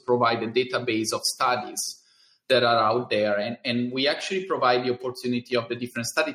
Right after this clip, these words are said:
to contact each other. We have a contact button on the website. So if two studies find that they have similar patient population and similar research questions, they can actually connect to each other. So that's, that's a cool feature. Then, then after you register, um,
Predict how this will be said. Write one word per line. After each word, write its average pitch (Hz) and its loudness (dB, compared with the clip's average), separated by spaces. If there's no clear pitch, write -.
to 123 -10
contact 123 -2
each - -8
other. 101 2
We 113 -4
have 113 2
a 113 -2
contact 127 -2
button 101 -6
on 104 -8
the 104 -8
website. - -6
So 139 4
if 143 2
two 175 4
studies 156 0
find 139 2
that 123 2
they 127 4
have 123 4
similar 131 0
patient 135 -6
population 123 -2
and 117 0
similar 120 -2
research 117 -4
questions, 120 0
they 107 -2
can 107 -2
actually 107 -4
connect 113 2
to 113 2
each 104 0
other. 101 2
So - -6
that's, - -2
that's 127 -2
a 123 -12
cool 117 -2
feature. - -8
Then, 202 2
then 202 2
after 202 0
you 180 2
register, 180 0
um, 120 0